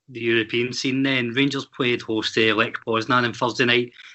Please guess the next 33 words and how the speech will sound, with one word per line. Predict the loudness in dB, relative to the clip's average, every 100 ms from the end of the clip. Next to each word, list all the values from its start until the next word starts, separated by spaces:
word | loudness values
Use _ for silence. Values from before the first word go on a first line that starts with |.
| _
and | -2
made | 2 2 4
it | 0 0
two | 4 6
wins | 4 2
out | -2
of |
two | 0 0
for | 0
the | -2
group | -2 -4
stage | -2 -2 -2
with | -6
a | -4
one | -2 -2
nil | -2 2
win. | 4 4 0 -6 -20 -20 -20 _ _ _ _ _
Ian, | 6 6 6 0 -6 _ -6
this | -4 0
was | -2 -2
probably | -2 0 0 -2 -2 -2 0
a | -2
more | -2 -2 -2 0
difficult | -2 -2 -4 -4
game | 2 2 4
than | 0 0 0
what | -2 0
it |
was | 0
built | 2 2
up | -2 -2
to | 0
be | 2 2 0